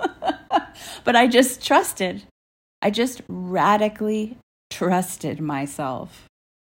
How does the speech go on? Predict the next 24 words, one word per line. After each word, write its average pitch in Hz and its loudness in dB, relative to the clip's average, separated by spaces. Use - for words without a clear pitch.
without 175 2
having 190 0
to 190 -4
see 180 -4
the 196 -2
evidence 147 -6
of 160 -10
how 160 -4
that 160 -4
would 156 -8
be 147 -10
shown 147 -6
up 151 -10
for. 151 -10
And 180 -6
it 185 -6
showed 254 0
up. 339 2
It 196 -2
just 196 -6
showed 180 -8
right - -8
up. - -10
So - -8